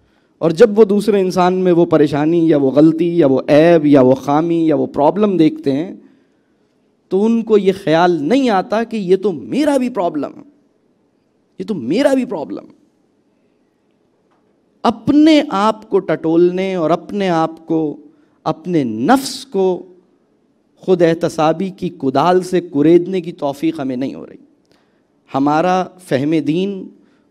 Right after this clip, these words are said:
दूसरों को गलत और सही साबित करने में ज़्यादा सर्फ हो रहा है,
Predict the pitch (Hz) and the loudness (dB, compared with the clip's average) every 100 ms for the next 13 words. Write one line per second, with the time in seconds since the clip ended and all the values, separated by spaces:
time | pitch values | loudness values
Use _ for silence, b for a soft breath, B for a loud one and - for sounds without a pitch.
0 | _ 117 165 196 208 202 190 170 147 165 | _ -4 -4 -2 -2 -4 -2 -2 0 -2
1 | 160 147 - 156 170 - 139 147 - 151 | -2 -8 -6 -6 -6 -6 -6 -6 -6 -4
2 | 147 165 151 113 135 196 185 - 165 156 | -2 -2 -2 -2 0 0 0 -4 -2 -2
3 | 147 139 | -2 -2